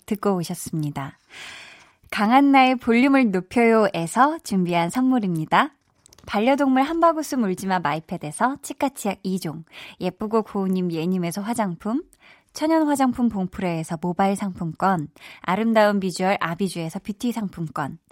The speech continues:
인천의 즐거운 놀이공원 월미 테마파크에서 자유이용권,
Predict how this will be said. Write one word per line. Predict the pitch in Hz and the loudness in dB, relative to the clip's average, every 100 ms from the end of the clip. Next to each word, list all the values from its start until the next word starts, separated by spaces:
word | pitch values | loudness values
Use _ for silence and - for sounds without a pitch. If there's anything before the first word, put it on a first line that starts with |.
| - - - | -20 -10 -2
인천의 | 214 240 262 247 | 0 2 4 2
즐거운 | 240 226 226 247 240 | 2 0 2 4 4
놀이공원 | 185 185 185 175 156 151 220 294 | 2 0 -2 -4 -4 -2 -2 0
월미 | 175 170 185 | 0 -2 -4
테마파크에서 | 277 302 285 254 - 214 202 | -2 -2 -2 -6 -4 -4 -4
자유이용권, | 196 180 190 196 160 151 143 196 294 | -6 -4 -2 -2 -4 -8 -2 0 0